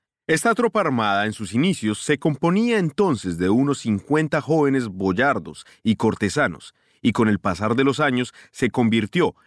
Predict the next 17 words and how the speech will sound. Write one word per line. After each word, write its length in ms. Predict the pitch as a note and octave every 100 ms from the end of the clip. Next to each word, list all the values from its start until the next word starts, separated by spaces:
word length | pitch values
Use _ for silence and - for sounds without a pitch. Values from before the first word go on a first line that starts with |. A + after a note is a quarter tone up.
| -
en 160 | G#2 B2
uno 220 | D#3 E3
de 100 | E3
los 160 | D#3+
más 260 | D3 D#3+ D3
prestigiosos 800 | - D#3 - B2 F3+ G3 E3 B2+
regimientos 800 | C3 A#2+ A2+ A2+ C#3 C#3 A2+ G2
de 80 | G2
la 80 |
Guardia 420 | F#2 F#2+ B2+ B2 A#2+
Imperial 460 | G#2+ G2+ G2 F#2+
Rusa. 400 | G2 F#2 - - _ _ _ _ _ _
Claramente 520 | A2+ A#2+ D3+ F3+ F3
la 120 | F#3
participación 680 | F3+ F3+ F3 E3 E3+ D#3 E3
de 140 | D#3+ E3
Rusia 420 | A3 G#3+ G2